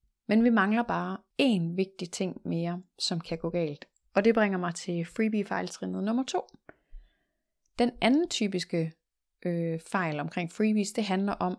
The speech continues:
at der kun bliver sendt mails vedrørende freebien og ikke andet. Altså netop, at der kun går det her automatiserede freebie-mailflow ud, og så kommer der ikke mere bagefter.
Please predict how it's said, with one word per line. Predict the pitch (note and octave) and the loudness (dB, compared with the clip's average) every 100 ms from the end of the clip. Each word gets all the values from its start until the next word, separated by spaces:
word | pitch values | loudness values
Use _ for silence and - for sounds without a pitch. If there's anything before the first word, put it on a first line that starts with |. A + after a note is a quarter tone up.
| - | -4
at | G3+ | -6
der | |
kun | G#3 - F3+ | -4 -2 -2
bliver | G3 | -2
sendt | F#3 G3+ F#3+ F#3 | -4 -4 -4 -2
mails | E3+ E3+ F3+ F#3+ | -2 -2 -4 -2
vedrørende | F3+ F3+ E3+ E3 - | -2 -2 -4 -4 -8
freebien | - C#4+ D4+ E3+ D#3+ E3 _ - | -2 0 2 0 -2 -4 _ -2
og | G#3 | 0
ikke | E3+ F3 - | 0 -2 0
andet. | G#3+ A#3+ A#3 G3+ _ | 2 2 2 -2 _
Altså | F#3 F3 | -4 0
netop, | F3+ G3 A#3 A3 - | 2 4 2 0 -2
at | E3 | -4
der | F3+ | -4
kun | - - A#3+ | -4 0 0
går | B3 | 0
det | G3 F#3+ | -2 -4
her | F#3 E3+ - - - _ _ - | -4 -8 -8 -10 -20 _ _ -2
automatiserede | F3 - F3+ E3+ - A#3 F#3+ | -2 0 -4 -2 -2 0 0
freebie-mailflow | - A3 A3 G3+ F3 E3+ F3 F3 - | 0 0 0 0 -2 -4 -2 -4 0
ud, | C#4+ - - _ - | -2 -2 -10 _ -4
og | C4+ | -4
så | B3+ | -2
kommer | - F3+ E3+ | -2 -2 0
der | |
ikke | E3+ F3 | -2 -2
mere | E3+ F3 | -2 -2
bagefter. | F3 E3 D3+ - - | 0 -2 -4 -8 -14